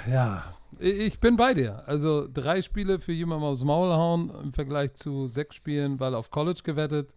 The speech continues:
in der Facility, mm, mm, ja, ist schon, ist schon, ist schon ganz schön hart. Ich würde aber gerne sportlich bleiben und sagen, dass Alvin Kamara,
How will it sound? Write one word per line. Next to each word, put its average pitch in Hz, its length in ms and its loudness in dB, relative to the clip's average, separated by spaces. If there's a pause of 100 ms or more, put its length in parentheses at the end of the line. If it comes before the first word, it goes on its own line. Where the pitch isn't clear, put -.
(560)
in 143 120 4
der 143 100 8
Facility, 143 800 -2
mm, 117 760 -8
mm, 60 640 -6 (580)
ja, 110 340 -6 (120)
ist 156 220 -2
schon, 190 340 8
ist 175 200 2
schon, 180 460 6 (380)
ist 185 180 4
schon 185 180 6
ganz 170 220 2
schön 139 240 2
hart. 175 380 2 (420)
Ich 190 140 2
würde 196 240 8
aber 165 220 6
gerne 165 240 2
sportlich 151 540 -2
bleiben 120 440 -2 (420)
und 139 200 -2
sagen, 147 180 4
dass 143 260 0
Alvin 160 380 2
Kamara, 135 720 4